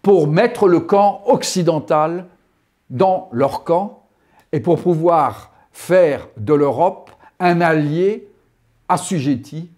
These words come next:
en fin de compte, à leurs propres intérêts. Il n'y a aucun intérêt, je poursuis,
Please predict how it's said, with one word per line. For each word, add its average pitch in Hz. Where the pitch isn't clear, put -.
en 143
fin 131
de 120
compte, 160
à 123
leurs 120
propres 120
intérêts. 107
Il 180
n'y 202
a 202
aucun 208
intérêt, 147
je 117
poursuis, 151